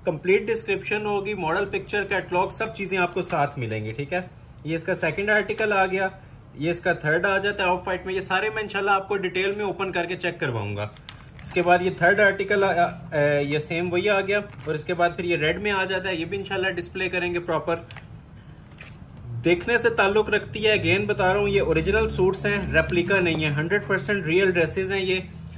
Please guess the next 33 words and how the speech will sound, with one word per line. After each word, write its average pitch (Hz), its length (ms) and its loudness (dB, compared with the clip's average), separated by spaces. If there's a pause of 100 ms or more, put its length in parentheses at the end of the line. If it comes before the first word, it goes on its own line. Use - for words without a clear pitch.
(180)
Luxury 160 420 0
lawn 185 300 2
है 185 80 2
और 175 100 6
सारी 170 300 0
एसेसरीज 175 420 -4
के 175 100 -4
साथ 147 320 -2
आपको 123 260 -2
मिलेंगे, 107 380 -4
ठीक 180 200 -6
हो 214 100 0
गया। 208 200 -2 (420)
ये 160 60 -6
भी 185 120 -2
बड़ा 180 200 4
top 170 280 0
trending 175 360 -2
और 175 80 -2
एक 196 160 2
एक - 160 -6
piece 214 200 -4
है 214 80 2
सबका, 208 320 0
ज़्यादा 170 260 2
article 175 380 2
जिसमें 170 240 -4
available 143 440 0
नहीं 113 200 -2
है, 107 120 -4
ठीक - 200 -8
हो 208 100 -2
गया। 196 140 -4